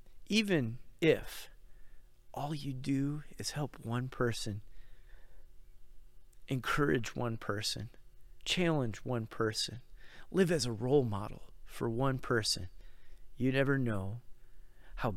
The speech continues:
big that impact might be in God's ultimate redemptive plan. You might be the one that he uses to save the next Billy Graham.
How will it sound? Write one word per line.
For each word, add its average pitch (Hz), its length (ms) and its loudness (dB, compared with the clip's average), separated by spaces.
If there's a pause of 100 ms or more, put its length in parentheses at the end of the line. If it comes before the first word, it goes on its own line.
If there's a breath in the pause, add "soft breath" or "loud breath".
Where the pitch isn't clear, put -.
big 156 380 0
that 120 200 4
impact 127 520 2
might 123 280 0
be 101 360 0 (360)
in 120 180 -4
God's 113 360 2 (100)
ultimate 117 480 -2
redemptive 107 760 -4
plan. 104 440 -2 (1300 soft breath)
You 175 160 4
might 110 280 0
be 117 140 2
the 101 120 -4
one 117 420 0 (400 loud breath)
that 113 140 2
he - 260 -4
uses 117 760 -2 (680)
to 107 100 -4
save - 680 0 (500 soft breath)
the 123 100 0
next 117 380 0
Billy 110 300 2
Graham. 87 380 -6